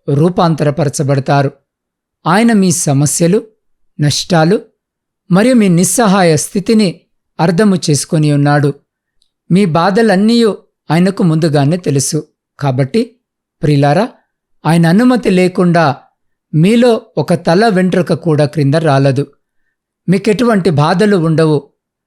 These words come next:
మీరు కార్చిన ప్రతి కన్నీటి బొట్టును లెక్కించి ఉన్నాడు. దేవుడు ప్రతి సమస్యకు పరిష్కార మార్గమును మీకు చూపుటయే కాకుండా, రెట్టింపు కొలతతో మిమ్మల్ని ఆశీర్వదిస్తాడు.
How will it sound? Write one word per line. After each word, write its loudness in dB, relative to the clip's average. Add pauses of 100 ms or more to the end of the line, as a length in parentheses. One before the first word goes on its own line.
(200)
మీరు 2
కార్చిన -2
ప్రతి -2
కన్నీటి 0
బొట్టును 0 (400)
లెక్కించి -2
ఉన్నాడు. 0 (800)
దేవుడు 0
ప్రతి -4
సమస్యకు -2 (640)
పరిష్కార 0
మార్గమును 0
మీకు -2
చూపుటయే -2
కాకుండా, -2 (720)
రెట్టింపు 0
కొలతతో -2
మిమ్మల్ని 0
ఆశీర్వదిస్తాడు. -2